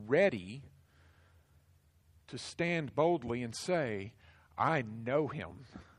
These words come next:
through and through. I am a follower of his, and I would invite you to join me"? That is what Christians must say.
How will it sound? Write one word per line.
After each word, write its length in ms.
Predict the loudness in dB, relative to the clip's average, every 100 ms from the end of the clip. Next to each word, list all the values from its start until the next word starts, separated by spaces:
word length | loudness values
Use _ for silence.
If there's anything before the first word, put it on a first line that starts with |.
| _ _ _ _ _ -20 _ -16
through 320 | -4 0 0
and 160 | -2 -6
through. 460 | -2 0 0 -4 -12 -20 _ _ _ _ _ _ _ _ _ _
I 160 | 0 2
am 240 | 2 0
a 40 | -2
follower 720 | 2 4 4 4 0 -4 -4 -14 -20 -20 _
of 160 | -8 -6
his, 540 | -4 -6 -6 -10 -14 -18 _ _ _ -20 -20 -20 -10
and 120 | -4 2
I 140 | 4
would 160 | 4 0
invite 500 | 0 2 2 0 -6
you 120 | -6
to 80 | -8
join 440 | -6 -4 -4 -6
me"? 240 | -8 -14 -20 -20 -14 -2
That 240 | 2 4
is 140 | 2 2
what 400 | 4 4 0 -10 -20 -20 _
Christians 520 | -4 -4 -4 -8 -8
must 380 | -4 -4 -6 -8
say. 320 | -2 -2 -4